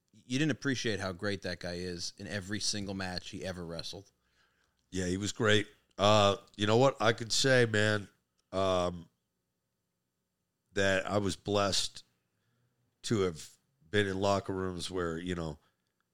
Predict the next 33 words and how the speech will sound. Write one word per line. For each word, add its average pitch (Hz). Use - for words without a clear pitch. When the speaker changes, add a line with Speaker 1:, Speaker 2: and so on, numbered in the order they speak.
Speaker 2:
guys 98
really 98
took 87
the 80
shit -
serious. 98
You 90
know, 92
it 92
was 92
no 98
joke, 87
man. 82
It 92
was 92
every 104
night 95
we 85
killed 87
ourselves. 82
There 98
was 92
no 104
such 104
thing 101
as 87
going 92
out 90
there 87
and 78
chalking 87
it 80
up. 78